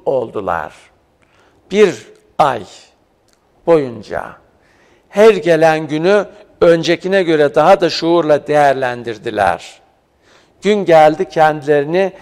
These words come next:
nefis muhasebesine tabi tuttular. Gönül dünyalarında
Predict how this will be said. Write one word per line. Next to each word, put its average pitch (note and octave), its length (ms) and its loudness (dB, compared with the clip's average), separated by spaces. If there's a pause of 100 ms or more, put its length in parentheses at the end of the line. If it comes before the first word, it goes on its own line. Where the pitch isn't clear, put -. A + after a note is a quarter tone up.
(260)
nefis D#3 480 -6
muhasebesine C#3+ 960 -2
tabi C#3 480 -4
tuttular. - 640 -4 (2250)
Gönül F#3+ 420 -2
dünyalarında D3+ 1040 2